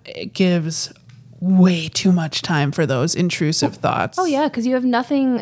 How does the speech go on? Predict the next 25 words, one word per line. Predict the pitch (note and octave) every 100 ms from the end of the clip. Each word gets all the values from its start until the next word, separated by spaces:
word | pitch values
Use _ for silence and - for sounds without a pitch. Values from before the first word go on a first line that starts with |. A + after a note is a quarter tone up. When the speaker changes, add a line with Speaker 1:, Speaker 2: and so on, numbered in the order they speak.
| -
Speaker 2:
entertaining | A3 A3+ A3 G#3 G#3+ A#3
your | G#3 F3+
mind | D#3+ F3 A#3
after | D#3+ - - F3+
a | F3
while. | D#3+ D#3 D3+ D#3+
So | G3 - G#3 G3
Speaker 1:
Yeah. | G3
Speaker 2:
your | G3+
mind | G3+ F#3+ F#3 G3
begins | G3 G#3 G3+ G3 - -
to, | A3 G#3 A#3
like, | A#3 B3+ B3
idle | A3+ B3+ C#4+
hands | B3+ D4 B3+
are |
the | A3 G#3
devil's | A3 A3 -
playground. | G#3 A#3+ G#3+ - G#3+ A3 -
Speaker 1:
Yeah. | F#3 F3 E3 D3+ C#3+ D#3+ - _ _ _ _ _ _
Speaker 2:
So | - A#3+ G#3 - -
Speaker 1:
It's | G#3 -
so | G#3+
scary | G#3 - - F3+ E3+ D#3
what | E3+ C3